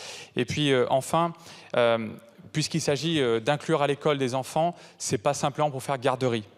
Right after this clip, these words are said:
C'est évidemment pour, euh, instruire, c'est pour enseigner et c'est pour avoir une vraie ambition pédagogique que pour l'instant, euh, vous ne parvenez pas à éclaircir, malheureusement après, euh, sept ans, euh, pour votre majorité.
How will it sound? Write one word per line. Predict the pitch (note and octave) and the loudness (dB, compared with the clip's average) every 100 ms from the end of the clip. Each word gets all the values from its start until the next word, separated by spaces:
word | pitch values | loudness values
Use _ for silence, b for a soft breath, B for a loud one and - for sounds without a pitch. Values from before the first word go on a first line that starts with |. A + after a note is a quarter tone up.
| - _ | -20 _
C'est | - - C#3 | -10 -2 0
évidemment | C3+ C#3+ D#3 F3 | 0 0 0 0
pour, | - C#3+ B2 | 0 2 4
euh, | A#2+ | 4
instruire, | - D3 - D3+ D#3+ | 2 -4 0 0 0
c'est | D3 | -6
pour | - C3 | -4 -2
enseigner | C3+ - C#3+ C3+ D#3+ F3+ B B - | -2 0 0 2 0 -2 B B -8
et | |
c'est | B2 C3 | -4 0
pour | C#3 | 2
avoir | C3+ C#3 | 2 2
une | C3 | 2
vraie | A#2+ | 2
ambition | D3+ D3 C3+ D#3 | 0 0 -2 -4
pédagogique | C#3+ C#3 C3 B2+ C3 F3 B B - | 0 2 2 0 -2 -6 B B -6
que | - | -4
pour | C3 - F3+ | -4 0 2
l'instant, | F3 E3 - E3 F3+ B B B | 2 0 2 2 2 B B B
euh, | B2 B2 A2+ | 2 2 2
vous | C3 | -2
ne | B2 - - - - C3 | -4 -12 -20 -12 -8 -2
parvenez | - C#3+ C#3 C#3+ | 0 2 0 0
pas | - D3+ E3 - | 2 0 0 -4
à | B2+ | -2
éclaircir, | C3 - C3 - C#3+ D#3 B B - | -2 -2 -6 -4 -2 -4 B B -4
malheureusement | B2+ B2+ B2 C#3 | 0 2 0 0
après, | D3 - C#3+ | -2 -2 0
euh, | B2+ A2+ A2+ | 2 2 0
sept | - - C3 C#3+ | -2 -4 -2 -2
ans, | D#3 E3+ | -2 -4
euh, | A#2+ A2+ A2+ | -4 0 0
pour | A2 - | -2 -4
votre | A#2+ B2+ B2 | -6 -6 -4
majorité. | A#2+ A#2+ A2 G#2 | -4 -2 -4 -4